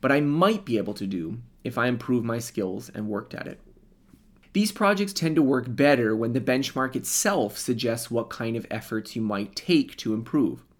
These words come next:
Improving as a writer, for instance, it would be better for me to pick a project like get published in a national newspaper or magazine rather than sell one million books. The former will suggest a lot of specific actions I need to take to get my writing to the level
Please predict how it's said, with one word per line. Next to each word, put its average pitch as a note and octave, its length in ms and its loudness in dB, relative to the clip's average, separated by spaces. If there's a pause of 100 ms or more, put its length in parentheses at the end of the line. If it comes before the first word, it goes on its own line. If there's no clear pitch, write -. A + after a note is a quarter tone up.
(520)
Improving G2 480 -4
as A2+ 100 -6
a A#2 60 -2
writer, D#3+ 420 8
for D3+ 180 -2
instance, C3+ 440 -4
it A#2+ 80 -2
would B2+ 140 2
be C#3 100 2
better C3 340 4
for D3+ 140 -2
me C3 120 2
to B2+ 60 4
pick - 220 -4
a B2+ 40 -4
project G#2+ 480 -4
like G2 280 -2 (520)
get D3+ 220 2
published C3+ 440 2
in A#2 100 -2
a G#2+ 140 0
national G#2+ 280 -4
newspaper A#2+ 640 0
or G#2+ 60 -2
magazine C#3+ 600 -2
rather B2 320 2
than A2 300 -2 (300)
sell D3 340 4
one B2+ 220 4
million G#2+ 320 0
books. - 320 -12 (520)
The C3 60 -6
former F3 500 4
will A2+ 160 2
suggest A#2+ 460 0
a A#2+ 40 0
lot G2+ 240 -2
of - 120 -4
specific - 520 2
actions G2 400 -8
I G#2 60 -4
need C#3 220 2
to D#3 80 6
take - 300 -4
to - 60 -4
get G#2+ 160 -2
my A2+ 140 -2
writing A2 340 0
to A#2 80 -8
the A#2+ 80 0
level G2 460 -2